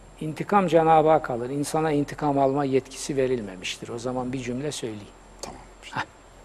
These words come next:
Speaker 2: İşin özeti.
Speaker 1: İntikam ben alacağım diyor.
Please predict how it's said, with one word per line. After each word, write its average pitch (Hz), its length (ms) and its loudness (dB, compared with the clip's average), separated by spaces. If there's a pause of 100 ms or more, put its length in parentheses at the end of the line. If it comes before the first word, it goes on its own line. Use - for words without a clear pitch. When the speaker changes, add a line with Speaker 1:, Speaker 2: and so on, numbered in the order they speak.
(1120)
Speaker 2:
İşin - 180 -10
özeti. 123 420 -4 (1000)
Speaker 1:
İntikam 139 600 -2
ben 120 140 4
alacağım - 580 -12
diyor. - 340 -20